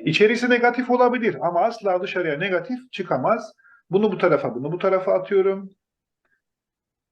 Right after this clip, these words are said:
Buradan her tarafı ikiye bölebilirim. Bir sayının mutlak değeri beş ise x ya beş olmalı ya da eksi beş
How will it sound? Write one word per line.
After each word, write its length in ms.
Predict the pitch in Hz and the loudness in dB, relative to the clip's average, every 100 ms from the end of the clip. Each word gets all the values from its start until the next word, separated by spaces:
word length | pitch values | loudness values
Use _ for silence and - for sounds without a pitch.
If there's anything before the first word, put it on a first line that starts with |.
| _ _ _ _ _ | _ _ _ _ _
Buradan 520 | 170 185 180 175 135 - - _ _ | 0 2 2 -2 -6 -16 -20 _ _
her 180 | 190 185 | -2 0
tarafı 260 | 180 175 | -2 -2
ikiye 360 | 170 160 175 147 | -8 -2 0 2
bölebilirim. 720 | 143 147 165 180 175 185 - _ _ _ _ _ _ _ _ _ _ _ _ _ _ _ _ _ _ - - _ 196 | 0 0 0 -2 -2 -6 -16 _ _ _ _ _ _ _ _ _ _ _ _ _ _ _ _ _ _ -20 -20 _ -4
Bir 140 | 247 | -2
sayının 360 | 247 190 175 160 | 0 2 2 0
mutlak 460 | 185 - 220 - | -4 0 -2 0
değeri 280 | 131 120 120 | -2 -2 -2
beş 180 | 180 180 | -2 -2
ise 420 | - 175 175 175 | -2 0 0 -2
x 280 | - 165 - | -12 -12 -2
ya 180 | 143 156 | 2 4
beş 200 | 180 175 | 2 2
olmalı 580 | 175 170 170 180 180 - | 0 0 0 2 0 -6
ya 160 | 160 123 | -6 0
da 60 | |
eksi 300 | 143 123 - | 0 -2 -6
beş 340 | 123 147 156 | -4 -4 -6